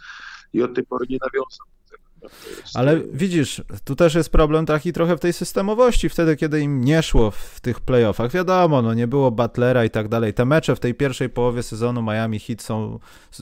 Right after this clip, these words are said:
Speaker 2: jeden do jednego nie do zsumowania, bo były za każdym razem inne. Zresztą u większości zespołów w N B A, ale o czym mówię? No, nawet w tak ciężkich warunkach wychodzą ci zawodnicy, którzy ci rzucają i pokazują chociaż kawałek tego światła, który widziałeś w zeszłym sezonie, no, w zeszłym roku.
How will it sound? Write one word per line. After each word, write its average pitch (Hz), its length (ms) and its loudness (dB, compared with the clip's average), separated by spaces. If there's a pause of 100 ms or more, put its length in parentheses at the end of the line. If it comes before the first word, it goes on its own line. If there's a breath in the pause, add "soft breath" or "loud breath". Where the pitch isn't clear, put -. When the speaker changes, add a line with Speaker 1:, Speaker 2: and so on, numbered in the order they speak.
Speaker 2:
jeden 120 380 2
do 113 80 2
jednego 117 480 2
nie 117 140 0
do 113 120 -4
zsumowania, 117 680 0
bo 107 120 -2
były 107 220 0
za 104 120 -2
każdym 107 340 -2
razem 101 320 0
inne. 110 260 -2
Zresztą 202 400 0
u 165 60 0
większości 160 480 -2
zespołów 135 400 -4
w 127 40 -2
N 123 160 -2
B 117 60 -4 (220)
A, 95 40 -2
ale 117 120 2
o 143 80 2
czym 151 180 -4
mówię? 104 300 -2
No, 104 100 -4
nawet 135 260 -2
w - 60 -12
tak 143 180 -6
ciężkich 147 480 -4
warunkach 127 560 -2 (280 loud breath)
wychodzą 139 420 -2
ci 151 140 -4
zawodnicy, 139 500 -2
którzy 139 280 -10
ci 156 140 -6
rzucają 143 540 2
i 110 80 -2
pokazują 127 640 0
chociaż 123 400 -2 (260 loud breath)
kawałek 127 480 2
tego 127 200 -2
światła, 135 400 4
który 127 260 -2
widziałeś 127 580 0 (640 soft breath)
w 101 160 -8
zeszłym 107 380 0
sezonie, 107 480 -2
no, 87 100 -8
w - 40 -12
zeszłym 104 300 -4
roku. 110 340 -4